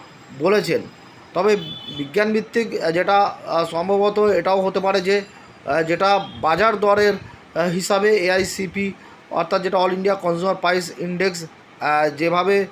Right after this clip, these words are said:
আহ, কেন্দ্র অন্যান্য রাজ্য কর্মীদের ডিএ নির্ধারিত হয়,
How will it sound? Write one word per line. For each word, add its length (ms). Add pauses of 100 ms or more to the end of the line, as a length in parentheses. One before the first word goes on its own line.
(380)
আহ, 340
কেন্দ্র 340
অন্যান্য 340
রাজ্য 240
কর্মীদের 460 (420)
ডিএ 160
নির্ধারিত 500
হয়, 360